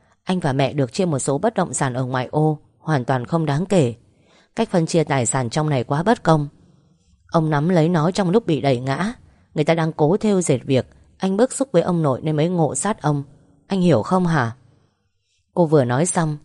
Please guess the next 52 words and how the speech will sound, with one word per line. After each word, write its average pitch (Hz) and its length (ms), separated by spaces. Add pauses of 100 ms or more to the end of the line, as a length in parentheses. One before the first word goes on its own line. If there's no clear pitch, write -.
(220)
hai 196 180
đồng 147 180
chí 139 140
cảnh 143 260
sát 208 260 (300)
đã 165 140
bước 226 180
đến 190 260
đề 165 200
nghị 135 200
đưa 170 120
hai 170 200
người 143 180
về 123 160
đồn 123 280
để 127 100
lấy 120 180
lời 185 220
khai. 156 380 (680)
Ông 160 180
cụ 139 160
Nghiêm 143 260
vẫn 143 160
chưa 190 160
tỉnh 135 280
lại 120 240 (320)
và 156 100
cũng 180 240
chưa 214 200
chắc 269 200
rằng 143 280
có 151 160
thể 180 180
tỉnh 135 260
hay 143 200
không. 143 280 (680)
Mà 143 200
nhân 165 220
viên 165 140
pháp 220 180
y 156 260 (320)
lại 143 280
nhận 139 220
định 135 160
có 147 140
dấu 165 200
hiệu 202 360
phạm 135 200
tội 139 200
ở 131 120
hiện 131 260
trường. 123 320